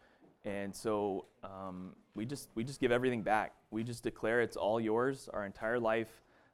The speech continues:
uh, our talents, our treasures, uh, everything is yours, Lord, and we give ourselves to you. Um,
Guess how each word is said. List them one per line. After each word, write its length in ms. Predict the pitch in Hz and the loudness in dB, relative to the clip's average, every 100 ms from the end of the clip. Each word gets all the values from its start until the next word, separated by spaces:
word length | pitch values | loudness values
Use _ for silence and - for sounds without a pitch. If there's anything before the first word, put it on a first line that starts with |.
| - | -12
uh, 60 | 95 | -8
our 200 | 90 92 | -8 -6
talents, 400 | 120 117 117 110 | -2 0 0 -4
our 80 | |
treasures, 720 | 85 113 110 110 104 98 - - _ _ _ | -2 0 2 0 -2 -4 -10 -20 _ _ _
uh, 220 | 95 90 | -6 -4
everything 640 | - 117 117 117 107 95 90 | 0 0 0 0 -4 -4 -6
is 180 | 104 92 | -8 -4
yours, 380 | 104 113 95 92 | 0 2 2 -2
Lord, 240 | 98 95 90 | -2 -2 -4
and 100 | 92 | -8
we 120 | 95 | -8
give 240 | 90 104 107 | -4 -2 -2
ourselves 580 | 98 - 98 98 95 - | -4 -2 -2 -2 -6 -10
to 60 | 113 | -6
you. 340 | 107 104 101 98 - _ _ | -4 -4 -6 -10 -20 _ _
Um, 400 | 98 92 90 92 | -12 -10 -10 -12